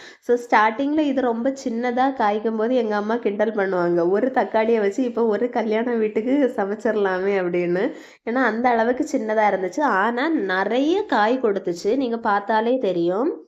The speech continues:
இதோட டேஸ்ட்டுமே நமக்கு டிஃபரெண்ட் தெரியாது. நார்மல் தக்காளி மாதிரி தான் இருந்துச்சு. ஆனா, நல்ல பழுத்த தக்காளி பறிச்சு சாப்பிட்டோம்னா நமக்கு அந்த புளிப்பு இருக்காது. So, finally நமக்கு இவ்வளவு தக்காளி கிடைச்சிருக்கு. பாருங்க, நிறைய தக்காளி கிடைச்சிருக்கு.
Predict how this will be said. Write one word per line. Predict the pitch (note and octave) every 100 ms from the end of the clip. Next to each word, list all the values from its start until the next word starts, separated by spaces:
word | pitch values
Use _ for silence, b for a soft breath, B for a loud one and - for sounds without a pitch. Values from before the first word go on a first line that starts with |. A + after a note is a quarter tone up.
| A3+
இதோட | C#4+ D#4+
டேஸ்ட்டுமே | D#4+ C4 C#4 D4+ F4 D#4 E4
நமக்கு | C#4 B3+ C#4+
டிஃபரெண்ட் | A#3+ A#3 B3+ C4
தெரியாது. | C4+ A3+ G#3+ F#3+ A#3+
நார்மல் | D#4 A3 B3+ C4+ C#4+
தக்காளி | B3 G#3+ A#3+ A#3+
மாதிரி | A3+ G#3 G3+
தான் | A#3 A3+
இருந்துச்சு. | F#3+ F3+ C4+
ஆனா, | C4+ B3+
நல்ல | C#4+ A#3 B3+ D4
பழுத்த | B3+ G#3 C4 D4+ - F#4
தக்காளி | C#4 A3+ B3+ C4
பறிச்சு | C4+ A3+ G#3+ C#4 C4+
சாப்பிட்டோம்னா | A3 G#3 A3+ G#3+ C4+
நமக்கு | C#4+ A#3+ B3
அந்த | B3
புளிப்பு | C4+ C4 C4 C#4 B3
இருக்காது. | G3+ G3+ F#3 F3+ G3+ D#4+ F#4 - B B _ _ _ _ _ _ _ _ _ _
So, | _ B3+
finally | C4 C4 A3+ C#4 C4+ C#4+
நமக்கு | D#4 A#3 A#3+ C#4
இவ்வளவு | A#3 G#3+ B3+ C#4 D#4+
தக்காளி | D#4 A3 A3+ B3 C4
கிடைச்சிருக்கு. | C4 G3 G3 F#3+ F3
பாருங்க, | C4+ A#3 G3+ A3 B3+
நிறைய | A#3 F#3 G#3 D4
தக்காளி | D#4 G#3 G#3 A3+
கிடைச்சிருக்கு. | A#3 G3 F#3 - C#4